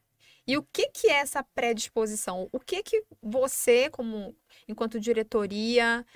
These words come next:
ou participante dessa chapa, precisa ter uma predisposição pra fazer? Ah, a gente sabe que vai ter problema, mas como é que é isso? É, que horas que você se disponibiliza?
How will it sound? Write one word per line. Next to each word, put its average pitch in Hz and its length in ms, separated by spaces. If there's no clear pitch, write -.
ou 220 100
participante 226 640
dessa 220 240
chapa, 233 400
precisa 240 320
ter 240 100
uma 226 140
predisposição 254 1120
pra 226 140
fazer? 208 500
Ah, 370 220
a 262 80
gente 339 200
sabe 339 300
que - 60
vai 427 120
ter - 80
problema, 226 520
mas 277 220
como 587 220
é 508 40
que 403 180
é 254 140
isso? 180 480
É, 233 220
que 359 200
horas 190 440
que - 100
você 247 240
se 247 100
disponibiliza? 214 1000